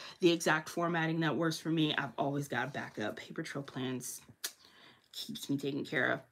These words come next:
but not an issue here because this kit has exactly what I need. On this page, we've got, um, <sighs> I don't, the swatches, the little blobby circles, the little blobby squares, super, super cute.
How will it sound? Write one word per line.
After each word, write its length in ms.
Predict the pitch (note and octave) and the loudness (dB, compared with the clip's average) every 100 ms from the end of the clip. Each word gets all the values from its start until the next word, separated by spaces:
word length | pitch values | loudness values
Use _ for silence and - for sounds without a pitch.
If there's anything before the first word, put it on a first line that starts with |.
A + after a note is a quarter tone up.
| - | -6
but 120 | D#4+ | 2
not 160 | E4+ F#4 | 4 6
an 60 | F#4 | 4
issue 220 | F#4 G3+ | 4 0
here 180 | E3+ E3 | 0 -2
because 240 | E3 F3 | -2 -4
this 160 | F3 - | -4 -4
kit 180 | G3+ | -4
has 180 | F3+ F#3+ | -2 -2
exactly 600 | F3 F3 D#3+ D3 D3 D#3 | -2 -4 0 0 0 -2
what 180 | D3+ C#3 | 0 0
I 120 | D3+ | 0
need. 460 | D3+ D#3+ E3+ F3+ E3+ - - - | -2 0 2 2 0 -4 -6 0
On 200 | F3+ F3 | 2 4
this 240 | F3+ A3 - | 6 6 4
page, 480 | - F3+ F3 F3 | -2 0 2 2
we've 200 | F3 D#3 - | -2 -4 -2
got, 300 | D3+ D3 - - - - - | 0 0 -4 -12 -16 -2 6
um, 440 | D#3+ C#3+ C3+ C#3+ - | 6 6 4 -2 -8
<sighs> 40 | _ _ _ _ _ _ _ _ - - - - - - - - _ - | _ _ _ _ _ _ _ _ -14 -14 -6 -4 -4 -6 -10 -16 _ -6
I 80 | E3+ D3 - | -2 -2 -2
don't, 160 | C3+ | -2
the 220 | - C#3 C3+ | 2 2 4
swatches, 720 | - - A#3 G#3 - F3+ F#3 | 0 6 8 8 8 6 6
the 100 | D3+ | 6
little 220 | D#3+ D3 | 4 4
blobby 380 | C#3 D#3 F3 F3+ | 4 4 6 4
circles, 540 | E3+ F3+ E3 D#3+ D#3 | 4 2 2 4 4
the 60 | D3+ | 4
little 160 | D3 C3 | -2 0
blobby 360 | C#3+ D3+ D3 | 0 2 2
squares, 640 | D3+ - E3+ E3+ E3+ E3 - | 0 2 4 6 8 6 4
super, 440 | - - D#3 - | 0 0 -2 -2
super 320 | C3 C#3+ C#3 | 0 0 -2
cute. 440 | C#3+ - F#3 D#3+ | -6 0 6 6